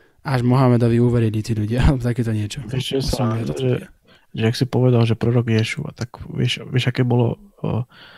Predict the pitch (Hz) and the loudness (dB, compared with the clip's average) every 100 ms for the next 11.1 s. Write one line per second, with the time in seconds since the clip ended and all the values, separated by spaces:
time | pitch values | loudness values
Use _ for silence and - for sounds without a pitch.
0 | - _ - 110 107 101 101 117 120 117 | -20 _ -6 -4 -2 -2 -2 0 2 2
1 | 127 110 107 123 123 92 113 123 - 160 | 2 0 2 2 2 2 0 -2 0 -2
2 | - - _ _ _ _ _ - 139 151 | -4 -20 _ _ _ _ _ -10 -10 -10
3 | 165 175 - - - _ _ _ _ _ | -10 -10 -12 -18 -20 _ _ _ _ _
4 | _ _ _ - 151 180 220 180 139 139 | _ _ _ -6 -4 -4 -6 0 4 4
5 | 131 135 80 - _ - 147 160 - 151 | 2 0 -4 -6 _ -8 -8 -8 -8 -8
6 | 147 156 277 123 127 - _ - - - | -4 -2 -2 -4 -10 -18 _ -20 -20 -8
7 | 147 147 147 156 156 151 160 156 - 156 | 0 2 4 4 6 6 6 6 6 4
8 | 139 151 143 143 147 139 156 151 139 135 | 6 4 6 4 4 4 4 6 6 4
9 | 135 127 127 127 - - - - - - | 2 0 -2 -4 -8 -20 -20 -20 -6 6
10 | 160 147 127 117 113 113 113 110 117 110 | 8 10 8 6 4 4 2 2 0 0
11 | 113 | -4